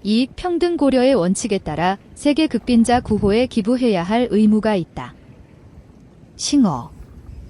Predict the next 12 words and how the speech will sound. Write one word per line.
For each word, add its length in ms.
싱어는 560
고통을 480
감소시키고 960
쾌락을 420
증진하는 560
것이 380
인류의 480
의무라고 560
보고 400
세계 360
시민주의 520
관점에서 760